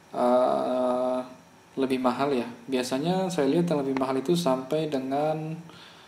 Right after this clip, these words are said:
eh, mungkin seratus atau dua ratus, seratus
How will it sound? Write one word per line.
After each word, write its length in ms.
eh, 720
mungkin 320
seratus 560
atau 240
dua 320
ratus, 400
seratus 680